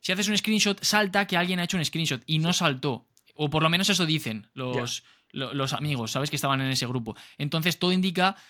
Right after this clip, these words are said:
Speaker 1: a que realmente, eh, nos miran <laughs> conversaciones, eh, privadas. Es muy loco. Y
Speaker 2: A ver,
Speaker 1: entonces,
Speaker 2: no tenía,
Speaker 1: aquí
Speaker 2: no tenía muchas dudas de que nos espiaban y tal,
Speaker 1: Ya.
Speaker 2: pero,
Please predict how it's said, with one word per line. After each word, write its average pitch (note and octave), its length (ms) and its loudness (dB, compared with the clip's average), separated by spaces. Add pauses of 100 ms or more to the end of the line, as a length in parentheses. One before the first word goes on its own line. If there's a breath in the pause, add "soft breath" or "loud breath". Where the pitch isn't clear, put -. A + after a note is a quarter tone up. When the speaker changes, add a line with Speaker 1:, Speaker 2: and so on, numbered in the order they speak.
(180 soft breath)
Speaker 1:
a D#3 160 0
que F3 220 2
realmente, D#3+ 680 0 (280)
eh, C3+ 340 -2
nos B2+ 280 2
miran C#3 800 -2
<laughs> - 0 -
conversaciones, D#3 880 -2 (360 loud breath)
eh, C3+ 220 -2
privadas. B2+ 600 -2 (140)
Es C#3+ 300 -6
muy C3+ 220 -2
loco. A#2 300 -6 (100)
Y - 80 -2
Speaker 2:
A D#3+ 40 6
ver, D#3+ 160 8
Speaker 1:
entonces, D3+ 100 2
Speaker 2:
no D#3 60 -2
tenía, F3 260 4
Speaker 1:
aquí D3+ 80 0
Speaker 2:
no D#3+ 100 2
tenía E3 220 2
muchas D3 320 2
dudas C3 300 4
de C3 100 -2
que A#2+ 260 -4
nos B2+ 160 -10
espiaban C#3 560 0
y C#3 80 -2
tal, D3+ 460 4
Speaker 1:
Ya. A#2 320 -6
Speaker 2:
pero, C#3+ 480 2